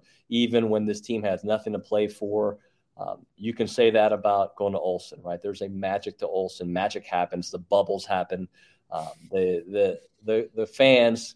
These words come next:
really get into the opposing team and the pitchers. And, like, it's just, it is an awesome atmosphere. And more than anything, going there, knowing you have the right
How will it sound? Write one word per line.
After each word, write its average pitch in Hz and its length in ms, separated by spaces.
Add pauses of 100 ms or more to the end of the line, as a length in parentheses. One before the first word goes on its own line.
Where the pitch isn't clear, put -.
(300)
really 113 340
get 113 220
into 113 400
the 110 140
opposing 104 480
team 104 400
and 95 160
the 87 40
pitchers. 104 640
And, 92 240
like, 107 280
it's 165 180
just, - 240 (580)
it 170 100
is 151 120
an 143 80
awesome 123 380
atmosphere. 110 800 (380)
And 131 100
more 156 180
than 165 160
anything, 143 680 (520)
going 139 440
there, 120 560
knowing 120 500
you 120 120
have 110 400 (120)
the 98 140
right 98 320